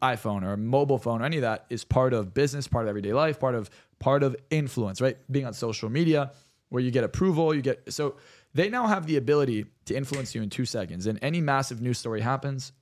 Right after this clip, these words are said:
everyone knows about it, even if you're not into the media, 'cause I don't watch the news,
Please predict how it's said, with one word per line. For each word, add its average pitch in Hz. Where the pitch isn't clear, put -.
everyone 131
knows 110
about 107
it, -
even 190
if 175
you're 156
not 139
into 160
the 135
media, 104
'cause 127
I 139
don't 165
watch 139
the 120
news, 107